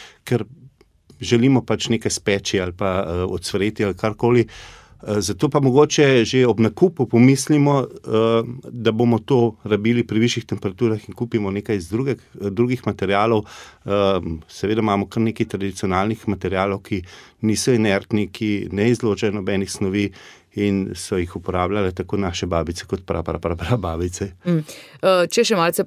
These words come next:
Speaker 2: os-, ostaneva pri teflonu, govorimo o s-, kemikaliji, ki je kar precej obstojna, sintetična kemikalija. Ne razgradi se niti v okolju, niti v telesu.
Speaker 1: Tako, to je največja težava teh kemikalij. Eh,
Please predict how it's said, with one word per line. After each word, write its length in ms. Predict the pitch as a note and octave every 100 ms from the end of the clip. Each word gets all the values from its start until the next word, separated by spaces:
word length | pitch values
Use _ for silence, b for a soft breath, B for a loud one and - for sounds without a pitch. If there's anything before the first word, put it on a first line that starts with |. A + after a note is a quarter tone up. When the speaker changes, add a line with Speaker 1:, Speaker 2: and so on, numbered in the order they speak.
| _ -
Speaker 2:
os-, 260 | - E3
ostaneva 520 | E3+ D#3 F3 F3+ F3+ E3
pri 180 | E3+
teflonu, 520 | E3+ D#3 F3+ F3+ F3 D#3+ D3+ C#3+ G#2 B2+
govorimo 480 | F3 F3 G#3 G3+
o 340 | F3 D3+ E3 D3+
s-, 220 | - -
kemikaliji, 720 | - D#3+ D#3 E3 D#3+ G3 E3+ D3+
ki 160 | -
je 120 | D#3 - _ -
kar 200 | G3 G3
precej 300 | D#3 D3 C#3
obstojna, 640 | B2+ - E3 F3+ G#3 G3
sintetična 600 | E3+ C#3 E3+ E3+ - D#3
kemikalija. 760 | E3 D3+ C#3 D3+ D#3+ G3 F3 D3+ B B B B
Ne 180 | - G#3
razgradi 640 | A#3+ F#3+ E3 E3+ E3+ G#3
se 160 | B3 A3+
niti 260 | A#3+ A#3 A#3
v 60 |
okolju, 400 | F#3 - B3+ B3
niti 240 | A#3 A#3+ B3+
v 80 |
telesu. 400 | A#3 G#3 C#3+ B2
Speaker 1:
Tako, 320 | A#2+ B2 F2 F2
to 160 | - D3+
je 80 | C#3+
največja 500 | C3+ C3 A#2 - G2
težava 520 | G#2 F2+ G2 F2+ F2 -
teh 260 | A#2 G2
kemikalij. 640 | - G2+ F#2 G2+ F#2 F2+ E2+
Eh, 500 | F2 F#2+ F#2+ F2